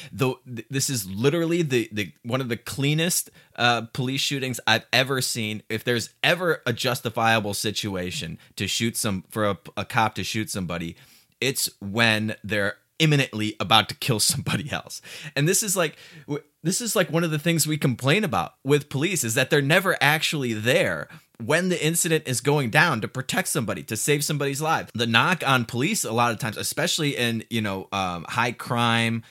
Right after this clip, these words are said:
poverty areas, like in places, uh, in Chicago and stuff, and in these minority neighborhoods, the cops, uh, they, they don't show up for hours.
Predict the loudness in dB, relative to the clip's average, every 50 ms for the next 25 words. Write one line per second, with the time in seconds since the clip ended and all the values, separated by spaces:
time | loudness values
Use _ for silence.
0 | _ -12 -4 0 2 2 2 2 0 -2 -2 -2 -2 -2 0 0 0 0 0 -2
1 | -2 -4 -4 -4 -4 -4 -6 -6 -8 -10 -8 -6 -6 -6 -4 -4 -6 -6 -8 -8
2 | -8 -8 -6 -6 -6 -6 -2 0 0 2 0 0 -2 -4 -6 -6 -8 -8 -6 -6
3 | -6 -6 -6 -8 -10 -10 -12 -14 -20 -18 -12 -8 -4 -4 -4 -4 -4 -2 -2 -2
4 | -2 -2 0 2 2 2 2 2 0 2 0 0 0 -2 -6 -6 -8 -10 -10 -12
5 | -12 -14 -16 -20 -20 -18 -10 -8 -6 -2 2 4 4 4 4 2 0 2 2 2
6 | 2 0 -4 -10 -14 -8 -6 -4 -4 -2 0 0 2 2 2 0 0 0 2 0
7 | 0 0 0 0 0 2 2 2 0 0 -2 -4 -6 -8 -10 -12